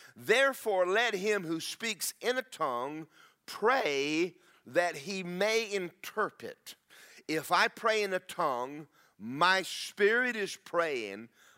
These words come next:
but my understanding is unfruitful." What is the conclusion then? I'll pray in the spirit, I'll pray in my understanding, I'll sing in the spirit, and I'll sing in my understanding. Now what that, he's talking here about your private prayer life.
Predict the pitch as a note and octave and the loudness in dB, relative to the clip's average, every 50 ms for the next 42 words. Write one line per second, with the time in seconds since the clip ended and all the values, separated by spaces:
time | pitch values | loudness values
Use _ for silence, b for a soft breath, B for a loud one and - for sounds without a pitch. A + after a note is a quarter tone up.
0 | b G#2+ A#2 C3+ F3 F3+ F3 E3+ E3+ E3 E3 D#3+ D#3+ E3 - F#3+ G3+ G#3 G#3 F#3+ | b -10 2 4 4 4 4 2 -2 0 2 2 2 0 0 0 0 0 -2 -2
1 | E3 E3 D#3 - - - - A3 A3+ B3 B3 A#3+ G#3+ F#3 D3+ D3+ D#3 D#3 D#3+ D3+ | -4 -4 -4 -4 -6 -6 -4 -2 0 2 2 0 0 -2 -4 -4 -4 -6 -6 -8
2 | - E3 E3+ F3 E3+ D3+ B2 - - E3+ E3+ E3 E3 D#3+ - - - G3+ F#3 F3+ | -4 -2 -2 0 -2 -4 -6 -4 -2 -2 -2 -2 -6 -10 -12 -4 0 0 0 0
3 | - - - A2+ F#2 - _ b b b b b b b A2 C3 F3+ G3+ G#3+ G#3 | -2 -12 -10 -8 -8 -8 _ b b b b b b b -2 4 6 6 6 6
4 | A#3 C4 C4+ A3 F3+ G3 F#3+ - - E3 D3+ C#3+ - - - A#3 B3 B3+ A#3 F#3 | 2 0 -2 -4 -2 -4 -4 -4 -4 -10 -10 -10 -10 -6 -2 -2 -2 -2 -2 -6
5 | B2+ C3+ B2 A2 G#2 F#2 G#2+ G#2 F#2 E2 D2+ - B B B B B B D3+ D#3 | -6 -8 -8 -8 -6 -6 -6 -6 -6 -8 -12 -16 B B B B B B 4 6
6 | D#3+ D#3 D#3 - - F3+ E3+ E3 D#3+ D3+ C#3+ C#3+ C3+ - - - F3+ F3+ F#3+ G#3+ | 6 6 2 -2 -2 0 0 2 0 -2 -4 -6 -8 -8 -8 -2 0 2 2 2
7 | A#3 G#3+ - _ B B B B B B C#3 D3+ D3+ - - - F#3+ F3 E3+ D#3+ | 2 0 -4 _ B B B B B B 2 2 2 0 -2 0 2 2 2 2
8 | D3+ D3+ D3 C#3+ C#3+ C#3+ C#3+ C3+ B2+ - - - G3+ G3+ G#3 G#3+ G#3 G#3+ G#3 F#3+ | 0 0 0 -2 -2 -2 -4 -6 -8 -8 -6 -2 0 0 0 0 0 -2 -4 -4
9 | B B B B B B C3 C#3 C#3+ C#3 - - - G3+ F#3+ F#3 E3+ D#3+ D3 C#3+ | B B B B B B 0 2 2 0 -4 -4 -2 -2 -2 -2 -2 -4 -4 -4
10 | B2+ - - - E3+ F#3+ F#3+ G3 G3 F3+ - B B B B B - D3 D3+ D3+ | -6 -6 -8 -4 -2 0 2 2 2 0 -4 B B B B B -6 -2 -2 0
11 | D3+ D3 - - - D3+ C#3+ C#3 C#3 C3+ C3+ C3 C3 C3 B2+ B2 A#2+ A#2+ - - | -2 -2 -4 -4 -4 -4 -2 -2 -4 -2 -2 -2 -2 -2 -4 -4 -6 -8 -4 -2
12 | F3 D#3+ D#3 C3 G#2+ F#2 F2 - B B B B B B B C3 C#3 E3 F#3+ B3 | 0 0 0 -2 -6 -10 -14 -16 B B B B B B B -4 2 2 2 2
13 | - B3 F#3 E3+ F3+ F3+ D#3 - - F#3+ G#3 B3 - - C#4+ C4 A#3 F3 G#3+ F#3 | 2 -2 -2 -2 -2 -6 -8 -4 0 2 2 2 0 -2 -6 -6 -4 -2 0 0
14 | D#3+ C#3 C3+ C#3+ - D3+ C#3 E3 E3 E3+ D#3 E3 E3 E3 _ - - E3 E3 E3 | 0 0 0 0 -2 0 2 4 2 2 2 -2 -6 -8 _ -2 0 2 4 4
15 | E3+ D3+ D#3+ - _ - D#3 E3 D#3 D3 C3+ A#2+ G#2 F#2 - | 2 0 -2 -14 _ -4 -2 0 0 2 0 0 -2 -2 -8